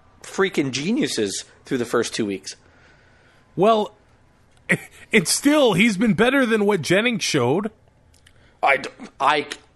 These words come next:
Speaker 1: I don't know who could be worse than Jonathan Jennings right now.
Speaker 2: I think he would have put up a better fight than Jennings would have if, if Davis was healthy.
Speaker 1: I, I,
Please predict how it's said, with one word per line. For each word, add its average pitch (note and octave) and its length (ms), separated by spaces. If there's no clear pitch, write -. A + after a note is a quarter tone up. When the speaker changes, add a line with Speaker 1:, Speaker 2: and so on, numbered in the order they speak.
Speaker 1:
I D3 120
don't D#3+ 140
know C#3+ 240
who D3+ 360
could C3+ 240
be B2 100
worse B2+ 380
than G#2+ 160
Jonathan G#2 400
Jennings G2 300
right G2+ 120
now. F#2+ 220
Speaker 2:
I F3+ 160
think G3+ 320
he G3 140
would F#3 180
have D3+ 80
put F3+ 160
up F3 120
a D3+ 60
better D#3+ 300
fight E3 300
than C#3 180
Jennings D#3+ 420
would C#3+ 140
have C#3 160
if, C3+ 260
if C#3 160
Davis D3 420
was A#2+ 140
healthy. D#3+ 560
Speaker 1:
I, C#3+ 160
I, C#3+ 260